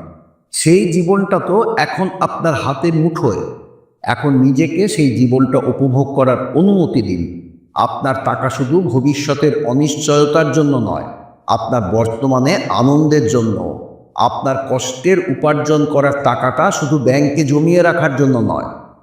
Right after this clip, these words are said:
বরং সেই টাকা দিয়ে কেনা অভিজ্ঞতার স্মৃতি তৈরি করার নিশ্চয়তার জন্য। মনে রাখবেন,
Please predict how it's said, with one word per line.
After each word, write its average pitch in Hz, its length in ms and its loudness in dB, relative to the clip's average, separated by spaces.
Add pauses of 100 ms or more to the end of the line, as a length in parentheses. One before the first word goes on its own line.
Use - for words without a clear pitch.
(100)
বরং 120 360 4
সেই 135 360 2
টাকা 135 300 2
দিয়ে 147 240 2
কেনা 139 300 2 (120)
অভিজ্ঞতার 143 680 2
স্মৃতি 143 400 0
তৈরি 135 340 2
করার 127 300 2 (120)
নিশ্চয়তার 113 760 2
জন্য। 87 240 -4 (720)
মনে 139 260 4
রাখবেন, 98 400 -2